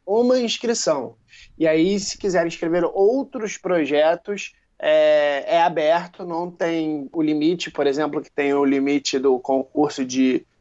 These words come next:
de curta, que são até três roteiros. Não tem limite, mas aí cada inscrição é pago avulsa. Então, é, a inscrição completa te dá direito a tudo e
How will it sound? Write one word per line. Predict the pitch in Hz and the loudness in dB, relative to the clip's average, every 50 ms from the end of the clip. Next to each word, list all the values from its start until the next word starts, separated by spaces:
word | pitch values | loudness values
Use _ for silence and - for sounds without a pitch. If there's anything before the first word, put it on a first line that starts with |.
| _ - | _ -6
de | 131 131 | -6 -6
curta, | - - 175 175 - 175 | 0 0 0 0 2 0
que | 147 - | -2 -2
são | - 143 | -2 -2
até | 135 131 - - 151 | -2 0 0 -2 -4
três | - _ - 147 151 165 165 160 160 | -4 _ -2 0 2 2 2 2 2
roteiros. | 151 127 - - - 147 165 185 196 190 208 196 - _ - - _ _ _ _ - | -2 -6 -6 -4 0 0 2 2 2 0 -2 -4 -6 _ -20 -20 _ _ _ _ -4
Não | 170 170 196 | -2 0 0
tem | 196 214 202 | 2 2 2
limite, | 202 185 175 190 208 196 - | 2 2 0 -2 -4 -4 -4
mas | 208 202 202 185 | -2 -2 0 2
aí | 196 196 185 | 2 0 0
cada | 190 - - 196 202 214 220 | -2 -2 0 0 0 0 -2
inscrição | 233 214 - - 202 190 185 - - 180 185 196 | -6 -8 -8 -8 -8 -8 -6 -4 -4 -4 -2 -2
é | 196 | -4
pago | 196 - 180 185 185 190 | -2 0 0 0 2 2
avulsa. | 196 185 156 147 147 143 143 143 - - - - - 131 127 | 0 0 -2 -6 -8 -8 -8 -10 -16 -18 -20 -20 -20 -18 -18
Então, | 127 127 _ _ - 143 147 156 165 175 180 175 _ _ _ _ _ - | -18 -20 _ _ -6 -4 0 0 0 -2 -4 -10 _ _ _ _ _ -4
é, | - 156 156 156 156 156 156 147 | 0 2 2 4 4 4 4 2
a | 147 156 | 0 -2
inscrição | 160 - - 175 165 - 175 165 | -4 -8 -10 -10 -8 -6 -8 -8
completa | - - 165 165 170 175 156 147 143 156 | -6 -8 -8 -6 -4 -2 -2 -2 -2 -4
te | 147 - - | -8 -8 -6
dá | 143 147 147 143 139 | -2 0 2 2 0
direito | 139 147 139 139 143 143 - 165 | 0 0 -2 -2 -2 -2 -4 -4
a | 160 | -6
tudo | - - - 202 202 214 240 247 208 254 277 302 359 - - _ _ _ _ _ _ _ _ _ _ _ _ _ _ | -6 -4 -2 0 2 2 2 2 4 4 2 2 2 -2 -8 _ _ _ _ _ _ _ _ _ _ _ _ _ _
e | - 208 220 226 226 | 0 0 0 0 0